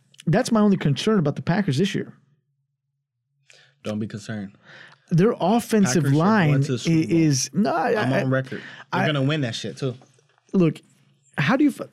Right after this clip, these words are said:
Speaker 1: but let's be real. Let's, let's talk some real an-, analyt-, uh, analytics shit. Their
Speaker 2: Right.
Speaker 1: offensive line,
Speaker 2: Hit
Speaker 1: how
Speaker 2: me.
Speaker 1: comfortable do you feel on a scale from one to ten?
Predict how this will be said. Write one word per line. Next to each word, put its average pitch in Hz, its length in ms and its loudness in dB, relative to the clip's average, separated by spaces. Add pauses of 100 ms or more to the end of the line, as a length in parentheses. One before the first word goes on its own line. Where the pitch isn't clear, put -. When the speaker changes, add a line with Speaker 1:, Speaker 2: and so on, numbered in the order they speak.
(100)
Speaker 1:
but 175 340 2
let's 247 140 2
be 269 140 4
real. 185 260 2
Let's, 208 200 0
let's 247 140 0
talk 254 200 -4
some 165 240 4
real 190 240 6
an-, 160 180 2
analyt-, 156 400 0
uh, 151 240 0
analytics 151 420 2
shit. - 300 -2 (800)
Their 185 160 4
Speaker 2:
Right. 151 120 0
Speaker 1:
offensive 233 440 0
line, 139 320 0
Speaker 2:
Hit - 100 -10
Speaker 1:
how 269 160 -2
Speaker 2:
me. 202 100 -4
Speaker 1:
comfortable 196 540 -2
do 160 160 0
you 160 100 4
feel 147 380 0
on 139 140 0
a 139 40 0
scale 170 240 0
from 151 140 -2
one 156 120 2
to 147 40 0
ten? 135 340 -4